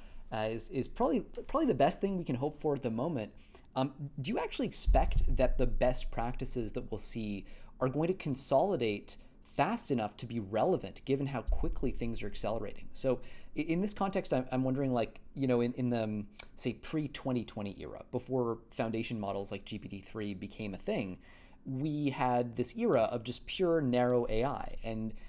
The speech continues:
pure narrow A I, right, you can, you can regulate it at the domain of application, and the application is equivalent to the model. But when we talk about fun-, foundation models, that mapping breaks, and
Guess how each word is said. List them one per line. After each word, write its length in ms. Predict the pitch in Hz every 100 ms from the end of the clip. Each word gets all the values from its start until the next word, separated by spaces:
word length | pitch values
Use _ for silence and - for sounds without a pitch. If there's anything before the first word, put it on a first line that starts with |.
| - -
pure 180 | 196
narrow 260 | 180 160 131
A 80 | 131
I, 340 | 202 147 135
right, 160 | 127 123
you 80 | 120
can, 280 | 131 123 - 123
you 120 | 110
can 120 | 110
regulate 420 | 147 220 143 113
it 100 | 104
at 100 | 98
the 80 | -
domain 320 | 113 107 107
of 80 | 104
application, 680 | 98 92 104 - 98 165 214
and 280 | 110 101 95
the 100 | 113
application 520 | 120 120 110 110 135
is 120 | 120
equivalent 480 | 147 - 240 170 -
to 200 | - -
the 80 | 117
model. 400 | 104 92 131 - - - - -
But 240 | 123 123 - -
when 380 | 120 117 110 107 -
we 80 | 110
talk 180 | 104 101
about 160 | 98
fun-, 160 | 113 123
foundation 440 | - 110 175 165
models, 300 | 131 113 117
that 160 | 107 92
mapping 400 | 107 160 180 117
breaks, 400 | 107 101 - -
and 240 | 117 117